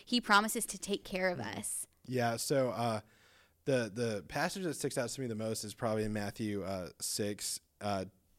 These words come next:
Speaker 2: verse twenty-five through thirty-three. It talks about, uh, God taking care of the birds and, like,
Speaker 1: Mm.
Speaker 2: if we, if God's gonna take care of the birds, then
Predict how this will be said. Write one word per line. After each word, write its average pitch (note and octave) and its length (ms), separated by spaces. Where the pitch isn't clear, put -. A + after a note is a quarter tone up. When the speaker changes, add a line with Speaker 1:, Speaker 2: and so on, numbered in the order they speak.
Speaker 2:
verse A2+ 280
twenty-five G#2 480
through A2 80
thirty-three. G#2 440
It F#2+ 100
talks G#2 260
about, G#2 260
uh, G2 340
God G#2 280
taking G#2+ 240
care G#2+ 140
of F#2+ 60
the F#2+ 80
birds F#2 440
and, G2 80
like, F#2 160
Speaker 1:
Mm. - 120
Speaker 2:
if - 180
we, A2 140
if G2+ 100
God's A2+ 240
gonna A2+ 120
take G#2+ 180
care A2+ 160
of G2+ 40
the G2 60
birds, G2+ 280
then F#2 200